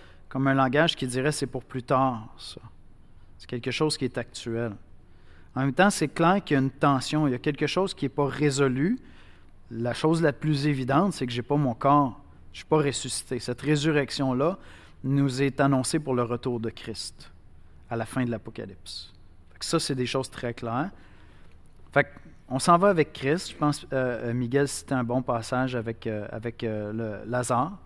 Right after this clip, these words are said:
et, euh, pas Lazare le mauvais riche, les, les deux larrons. Il citait un bon passage. « Aujourd'hui, tu vas être avec moi dans le paradis. Tu vas être avec moi. » C'est très clair, tu sais. Mais il y a une tension, il y a quelque chose qui est là.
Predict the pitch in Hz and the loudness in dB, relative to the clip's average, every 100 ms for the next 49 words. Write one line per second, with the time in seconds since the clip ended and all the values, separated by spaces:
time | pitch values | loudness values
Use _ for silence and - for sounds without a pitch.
0 | - 127 110 123 147 139 135 135 127 120 | -8 -6 -4 -2 2 2 4 2 2 -2
1 | 127 - 135 120 - - - - 135 147 | -2 -4 -2 -2 -4 -14 -8 -2 4 6
2 | 127 135 190 - - - - - - 120 | 6 4 -2 -10 -20 -20 -20 -20 -16 -12
3 | - 135 139 135 135 139 131 131 143 151 | -6 0 2 2 0 -2 -2 -4 0 0
4 | 143 170 - 135 135 131 135 131 120 123 | 0 -2 -2 0 0 -2 0 0 -2 -4
5 | 117 110 110 107 - - - 127 - 160 | -4 -6 -8 -16 -20 -14 -6 -4 0 2
6 | 165 - 151 147 - - - - - - | 0 -2 -6 -6 -12 -20 -20 -20 -20 -20
7 | - - - - 120 - 131 143 135 107 | -20 -20 -20 -14 -12 -6 -4 -2 -2 -4
8 | - - 131 139 - - - - - - | -10 -16 -14 -14 -18 -20 -20 -20 -20 -20
9 | - - 120 123 139 143 147 131 123 123 | -18 -8 -2 2 2 2 2 0 -2 -4
10 | 117 113 123 120 113 120 113 - 110 | -4 -6 -8 -6 -6 -6 -8 -10 -14